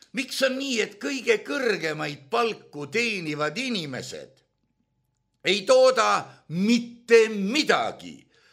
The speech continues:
küll aga lüpsavad nii mõndagi riigifirmat, nii et vat, vat see on ime, millest nad on aru saanud ilmselt nii nagu,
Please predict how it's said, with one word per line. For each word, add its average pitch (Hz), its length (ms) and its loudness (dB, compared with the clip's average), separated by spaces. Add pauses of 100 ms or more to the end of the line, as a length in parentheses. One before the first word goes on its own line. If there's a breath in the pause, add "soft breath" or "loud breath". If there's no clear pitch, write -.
(180 soft breath)
küll 247 400 2
aga 214 240 2 (500 loud breath)
lüpsavad 214 840 0
nii 440 300 -10
mõndagi 247 640 -2
riigifirmat, 226 1080 0
nii 233 220 0
et 214 180 -2
vat, - 300 -2 (260 soft breath)
vat 131 220 -6
see 240 260 2
on 226 160 2 (140)
ime, 156 1040 2
millest 127 560 -6
nad 143 240 -4
on 151 240 -4 (480 loud breath)
aru 131 320 0
saanud 151 440 -4
ilmselt 170 600 -6
nii 185 260 -4
nagu, 160 300 0